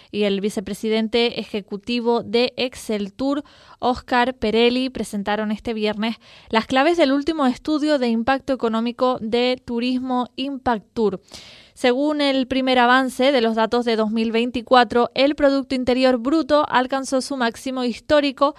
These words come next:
y se sitúa en el treinta y seis coma ocho por ciento,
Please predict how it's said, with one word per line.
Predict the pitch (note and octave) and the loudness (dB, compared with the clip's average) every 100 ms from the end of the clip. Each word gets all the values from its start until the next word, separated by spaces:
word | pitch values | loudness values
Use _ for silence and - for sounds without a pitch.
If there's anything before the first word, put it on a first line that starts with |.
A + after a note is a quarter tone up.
| - - - | -14 -20 -6
y | B3 | 0
se | C4 A#3+ | 2 2
sitúa | B3+ G#3+ C4+ C#4+ D#4 | 0 2 4 4 2
en | A#3+ A#3 | 0 0
el | A3+ | -2
treinta | G#3 A#3 A3+ A3+ | 0 0 2 0
y | |
seis | A3 B3+ C#4 | 2 2 2
coma | - C#4 A#3+ | 0 0 0
ocho | A#3+ - D4 | 0 -2 0
por | A#3 A3+ | 0 0
ciento, | - B3 A3 G#3 F#3+ | 0 0 0 -2 -6